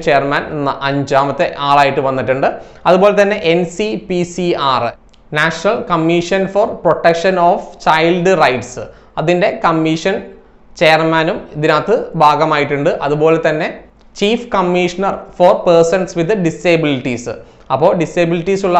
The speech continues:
ആളുകളുടെ chief കമ്മീഷണറും ഇതിനകത്ത് ഉൾപ്പെട്ടിട്ടുണ്ട്. അങ്ങനെ മൊത്തം ഏഴ് പേരാണ് നിലവിൽ ex officio മെമ്പേഴ്സ് ആയിട്ടുള്ളത്.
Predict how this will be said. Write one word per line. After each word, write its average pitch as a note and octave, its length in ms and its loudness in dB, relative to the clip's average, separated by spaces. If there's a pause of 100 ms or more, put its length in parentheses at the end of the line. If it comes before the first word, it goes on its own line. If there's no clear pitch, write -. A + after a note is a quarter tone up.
ആളുകളുടെ D3 400 0 (180)
chief G#3+ 280 -2 (100)
കമ്മീഷണറും E3+ 800 0 (280)
ഇതിനകത്ത് D3+ 400 0
ഉൾപ്പെട്ടിട്ടുണ്ട്. C#3+ 540 0 (140)
അങ്ങനെ D#3+ 280 -2
മൊത്തം G3 240 -2 (260)
ഏഴ് F#3 260 4
പേരാണ് D#3 400 2 (160)
നിലവിൽ D#3+ 340 2 (280)
ex F3 260 -8
officio D#3+ 400 -2 (140)
മെമ്പേഴ്സ് C#3 420 -2
ആയിട്ടുള്ളത്. B2 400 -2